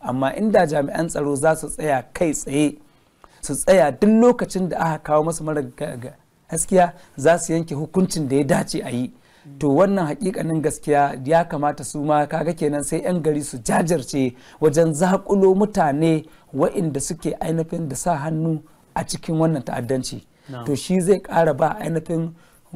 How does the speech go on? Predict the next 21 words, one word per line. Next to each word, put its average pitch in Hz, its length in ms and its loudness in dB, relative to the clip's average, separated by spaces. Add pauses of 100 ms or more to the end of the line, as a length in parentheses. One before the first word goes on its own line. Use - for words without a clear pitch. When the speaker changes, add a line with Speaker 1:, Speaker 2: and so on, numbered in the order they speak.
Speaker 1:
gwamnati 170 640 0 (420)
ƙarfin 170 500 0
gwiwa, 185 380 6 (760)
Speaker 2:
Mm. 131 60 -20
Speaker 1:
ƙarfin 170 400 2
gwiwa 175 240 4
wajen 143 260 2
tabbatar 156 420 -2
da 135 80 -4
tsaro. 113 280 -10 (200)
Saboda 170 340 0
in 208 120 0
an 214 180 0
kashe 247 220 2
waɗancan, 143 500 2 (120)
Speaker 2:
Mm. 117 320 -14 (240)
Speaker 1:
to 160 100 0
akwai 196 300 4
waɗanda 175 360 6
ke 135 140 6
nan, 139 180 0